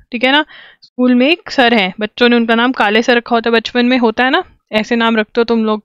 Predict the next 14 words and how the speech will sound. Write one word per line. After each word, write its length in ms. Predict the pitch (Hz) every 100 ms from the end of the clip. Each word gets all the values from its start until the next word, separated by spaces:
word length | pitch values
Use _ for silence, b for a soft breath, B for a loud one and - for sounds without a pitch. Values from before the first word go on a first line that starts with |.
| -
जैसे 220 | 196 233
रखने 240 | 208 - 226
ही 80 |
चाहिए 200 | 226 226
रंग 220 | 220 202 196
के 80 |
ऊपर। 220 | 208 214 269 B B B -
कालेसर 640 | 247 247 277 277 311 311
वाइल्डलाइफ, 840 | 214 214 226 226 185 196 - - - _ _ _ -
वाइल्डलाइफ 560 | 214 220 214 175 202 139 - b b _ _
सेंचुरी 500 | 226 208 208 208 - - _ -
कहाँ 320 | 240 262 285
पर 200 | 277 247
है? 220 | 202 185